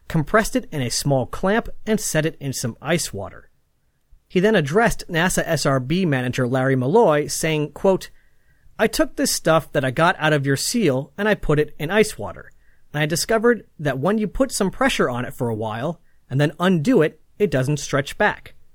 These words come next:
It stays the same dimension." In other words, for a few seconds at least, and more seconds than that, there is no resilience in this particular material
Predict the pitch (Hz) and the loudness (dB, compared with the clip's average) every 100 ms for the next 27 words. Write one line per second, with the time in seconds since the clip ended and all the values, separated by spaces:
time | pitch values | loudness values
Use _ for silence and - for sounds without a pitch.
0 | _ _ _ _ 165 - 147 147 139 - | _ _ _ _ -6 0 2 2 0 -4
1 | 135 127 160 214 185 - - - _ _ | -2 -2 2 2 0 -4 -14 -20 _ _
2 | _ _ _ _ _ 151 220 247 123 104 | _ _ _ _ _ 0 4 4 2 -4
3 | 139 - _ - 170 147 - 208 269 - | -8 -12 _ -2 -2 -2 -4 0 0 2
4 | 190 175 143 127 185 170 147 - - 123 | 0 0 -2 -2 0 0 0 -4 -8 -6
5 | 120 123 180 165 - 170 143 - 123 202 | -2 2 2 2 -2 -2 -4 -4 0 2
6 | 170 147 - - _ 135 156 156 120 135 | 0 -4 -14 -20 _ -2 2 2 0 0
7 | 185 233 220 190 156 233 151 131 - - | 4 4 4 2 4 2 4 0 -4 -6
8 | 127 156 - 151 - 208 220 208 196 160 | -2 -2 -2 -6 -4 -2 2 2 2 -2
9 | - 247 147 117 139 | 0 2 2 0 -6